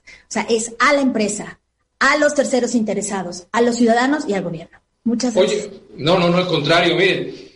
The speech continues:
Speaker 2: ya nos hablaron, Cristian Alejandro R dice, "Excelente panel de lujo". Laura Márquez, "Un saludo muy especial para este sensacional grupo de expertas",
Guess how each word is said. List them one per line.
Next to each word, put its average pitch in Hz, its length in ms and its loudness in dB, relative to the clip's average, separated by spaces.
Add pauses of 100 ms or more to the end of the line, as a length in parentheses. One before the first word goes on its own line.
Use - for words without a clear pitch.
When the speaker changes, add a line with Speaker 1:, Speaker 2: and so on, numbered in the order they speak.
(300)
Speaker 2:
ya 220 260 2
nos 240 200 0
hablaron, 240 600 2
Cristian 220 380 0
Alejandro 190 460 0
R 220 240 2
dice, 180 200 0
"Excelente 180 440 0
panel 175 320 2
de 147 80 2
lujo". 190 640 0 (580)
Laura 185 340 4
Márquez, 220 460 0
"Un 220 160 2
saludo 208 380 4
muy 202 160 0
especial 180 480 0
para 123 160 2
este 185 180 0
sensacional 156 540 0
grupo 170 260 0
de 131 80 2
expertas", - 800 0